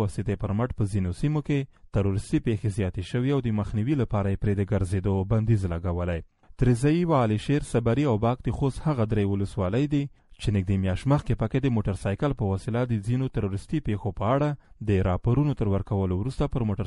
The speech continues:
سایکلونو د ګرځېدو بندیز ولګول شو. خو د دغو سیمو اوسیدونکي وایي دغه کار د دې لامل شوی چې حکومتي مامورین،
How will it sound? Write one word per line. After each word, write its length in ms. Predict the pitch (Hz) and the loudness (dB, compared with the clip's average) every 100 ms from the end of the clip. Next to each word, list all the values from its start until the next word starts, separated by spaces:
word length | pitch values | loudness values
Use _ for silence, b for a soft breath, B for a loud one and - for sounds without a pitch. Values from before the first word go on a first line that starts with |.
| - | -4
سایکلونو 420 | 92 - 117 131 | -4 -2 -2 0
د 80 | 127 110 | 0 0
ګرځېدو 440 | 95 85 90 101 104 104 | -2 0 -2 0 0 2
بندیز 340 | 117 117 120 101 | 2 4 2 4
ولګول 480 | 87 87 92 87 87 | 0 0 0 -2 -4
شو. 160 | 95 82 - _ _ - | -4 -4 -6 _ _ -4
خو 120 | - 107 101 107 | 0 2 4 2
د 80 | 113 | 2
دغو 200 | 110 123 - | 2 2 0
سیمو 200 | 165 151 | 2 2
اوسیدونکي 500 | 139 117 131 143 120 | 0 0 0 0 0
وایي 220 | 117 131 127 | 4 4 2
دغه 160 | 110 107 | 0 0
کار 160 | 127 113 | 0 2
د 60 | 110 | 2
دې 80 | 131 | 2
لامل 280 | 113 101 98 - | 2 0 -2 0
شوی 180 | 123 131 | -2 0
چې 160 | 117 | 0
حکومتي 400 | 110 117 104 113 104 | -2 0 -2 0 -2
مامورین، 420 | 98 98 101 131 | -2 0 0 0